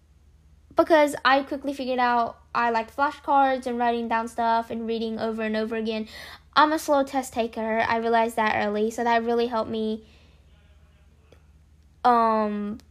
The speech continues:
learn from teachers. They give us really good advice. They taught us, if you're a slow test taker, just move on with it and mark the questions you don't know and come back when you have extra time.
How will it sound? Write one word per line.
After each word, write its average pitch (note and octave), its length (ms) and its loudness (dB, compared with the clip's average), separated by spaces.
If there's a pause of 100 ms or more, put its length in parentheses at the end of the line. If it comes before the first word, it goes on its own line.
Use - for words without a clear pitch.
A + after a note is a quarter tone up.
(800)
learn A#3 680 0 (180)
from A3+ 240 -2
teachers. B3+ 720 -2 (680)
They A#3 160 0
give A#3 240 2
us A3+ 220 -2
really A3+ 260 -2
good A3 120 -2
advice. G#3+ 380 -2
They A3 200 -4
taught G#3+ 240 -4
us, G#3+ 160 -6
if G#3+ 120 -6
you're G#3 100 -2
a - 20 -2
slow G3+ 240 0
test A#3 260 -4
taker, G#3+ 560 -4 (400)
just A#3 220 -2
move C4+ 280 4
on C4 280 8
with A3 180 -4
it G3+ 360 -4 (580)
and A3+ 280 2
mark B3 260 6
the C4+ 60 0
questions B3 380 -2
you A#3 80 2
don't A3 160 0
know G#3 180 2
and G#3+ 120 -4
come G#3+ 140 -4
back G#3 180 -2
when G#3 100 -6
you G#3 100 -6
have G3 120 -6
extra G3 260 -8
time. F#3+ 300 -10